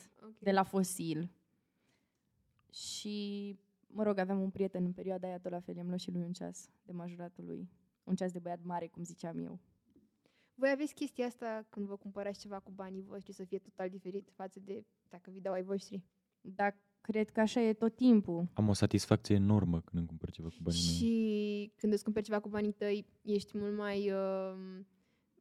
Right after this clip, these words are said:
Speaker 1: calculat sau te gândești, „Bă, n-aș da atâta totuși”? Sau <laughs>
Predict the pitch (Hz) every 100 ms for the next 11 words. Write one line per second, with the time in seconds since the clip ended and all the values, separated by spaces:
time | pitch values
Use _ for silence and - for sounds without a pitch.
0 | _ _ 190 185 185 190 208 202 190 190
1 | 190 190 190 185 190 190 185 185 180 175
2 | 175 180 170 175 175 180 - - - -
3 | 226 220 214 196 190 180 190 _ _ -